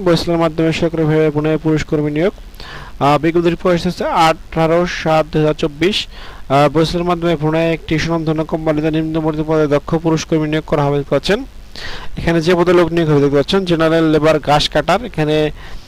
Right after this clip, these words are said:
পদের সংখ্যা হচ্ছে দশ এবং প্রতি মাসে আপনারা ছয়শো বিএনডি অর্থাৎ আটচল্লিশ হাজার টাকা পেয়ে যাবেন এবং বয়স সীমা হচ্ছে বাইশ থেকে পঁয়ত্রিশ বছর এবং প্রার্থীর কিন্তু সংশ্লিষ্ট কাজে বাস্তবিক থাকতে হবে এবং চাকরির ক্ষেত্রে কিন্তু বেশ কিছু শর্তাবলী রয়েছে দেখতে পাচ্ছেন।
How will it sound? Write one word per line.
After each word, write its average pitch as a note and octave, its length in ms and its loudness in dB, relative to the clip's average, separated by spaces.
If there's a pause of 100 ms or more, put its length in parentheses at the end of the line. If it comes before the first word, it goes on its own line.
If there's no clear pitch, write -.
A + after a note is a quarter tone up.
(300)
পদের E3+ 140 4
সংখ্যা D#3+ 260 2
হচ্ছে D#3+ 160 0
দশ D#3+ 260 2 (100)
এবং D3+ 260 0 (100)
প্রতি F#3 200 -2
মাসে F3 220 0
আপনারা E3 440 2
ছয়শো D#3+ 460 2
বিএনডি D#3 380 0
অর্থাৎ D3+ 260 0
আটচল্লিশ F3 540 0
হাজার E3 240 2
টাকা D#3 160 0
পেয়ে D3+ 180 0
যাবেন C#3+ 260 0 (420)
এবং D3+ 160 2
বয়স E3 220 4
সীমা F#3 140 2
হচ্ছে F#3 260 0 (180)
বাইশ E3 180 4 (120)
থেকে D#3+ 200 0
পঁয়ত্রিশ D#3+ 380 -2
বছর E3 300 2
এবং E3+ 180 2 (400)
প্রার্থীর F3 340 2
কিন্তু F3 260 0 (360)
সংশ্লিষ্ট E3+ 300 -4
কাজে D#3 160 4
বাস্তবিক D#3+ 420 0 (120)
থাকতে C#3 160 -6
হবে B2 120 0
এবং B2 100 -4
চাকরির F3+ 300 -2
ক্ষেত্রে F3 180 -2
কিন্তু E3+ 200 -2
বেশ D#3 180 -2
কিছু E3 220 -4
শর্তাবলী D#3 300 2
রয়েছে - 340 0
দেখতে C3+ 180 -4
পাচ্ছেন। D#3+ 260 2